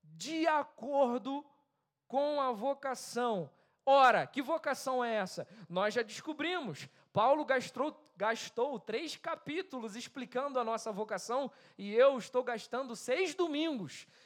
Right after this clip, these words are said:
explicando o motivo da nossa vocação. O que diz o capítulo um, dois e três de Efésios?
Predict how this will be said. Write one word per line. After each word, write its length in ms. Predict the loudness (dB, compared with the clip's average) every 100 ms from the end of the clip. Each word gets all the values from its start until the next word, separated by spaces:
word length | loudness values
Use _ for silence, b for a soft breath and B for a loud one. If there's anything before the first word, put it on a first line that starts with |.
| -14
explicando 800 | -12 -8 -8 -2 0 0 -2 -8 B -8
o 60 |
motivo 600 | -4 -4 -2 -4 -4 -6 B B
da 120 | 0
nossa 260 | 2 0 0
vocação. 680 | -2 -2 -6 -2 0 0 -4 _ _ _ _ _ _
O 60 | -16
que 140 | -8
diz 420 | -6 -4 -6 -8 -14
o 60 | -8
capítulo 420 | -8 -8 -8 -6
um, 140 | -6 -2
dois 220 | -2 -2
e 60 |
três 280 | -8 -6 -4
de 60 | -6
Efésios? 500 | -8 -8 -8 -10